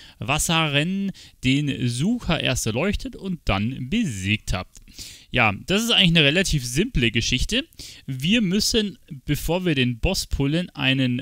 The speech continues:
Mob uns besorgen. Und zwar, wenn ihr in den Bossraum von den Ersten reinlauft, dann ist der auf der linken Seite so ein bisschen eine Treppe hoch und da steht dann ein Mob. Das ist dieser besagte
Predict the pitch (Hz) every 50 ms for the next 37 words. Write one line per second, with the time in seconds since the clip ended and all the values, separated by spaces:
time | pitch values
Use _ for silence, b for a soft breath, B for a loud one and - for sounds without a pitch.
0 | - - 131 127 131 165 233 - - - 139 135 127 - - 131 120 120 120 120
1 | 127 147 196 214 165 151 143 - - 147 147 151 143 151 170 185 180 165 147 160
2 | 151 143 139 135 135 - - - 143 175 170 - - - 143 156 160 165 - -
3 | 151 139 135 127 - 131 127 127 - - - 127 117 117 123 156 180 156 127 120
4 | 156 175 - - 139 131 - 160 - - - 165 151 127 135 139 - - 135 131
5 | 120 B B B B B - 120 131 135 139 151 180 202 214 220 - 175 160 139
6 | 123 120 120 123 151 165 - 175 160 143 127 135 135 127 156 - - 151 135 120
7 | - - - 196 - 247 202 190 196 208 208 - - B B B B B 147 127
8 | 131 131 131 - - 139 131 - 127 131 131 - 117 113 113 117 131 131 b b
9 | b b - 110 110 110 - - - 120 147 160 - - 156 147 143 143 127 127
10 | 127 120 123 120 139 - - - 147 139 131